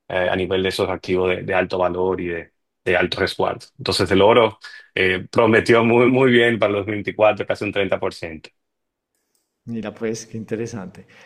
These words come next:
Speaker 2: Sigamos en la lista, por favor.
Speaker 1: Entonces, como número tres, tenemos los large caps o las acciones de alta capitalización, o sea, las empresas grandes que cotizan en la bolsa,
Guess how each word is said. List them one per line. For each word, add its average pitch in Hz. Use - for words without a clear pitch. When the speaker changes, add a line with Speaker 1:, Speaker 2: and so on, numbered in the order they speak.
Speaker 2:
Sigamos 143
en 156
la 127
lista, 117
por 104
favor. 120
Speaker 1:
Entonces, 123
como 135
número 127
tres, 135
tenemos 110
los 104
large 107
caps -
o 98
las 95
acciones 107
de 95
alta 101
capitalización, 101
o 127
sea, 95
las 90
empresas 101
grandes 101
que 101
cotizan 98
en 98
la 92
bolsa, 107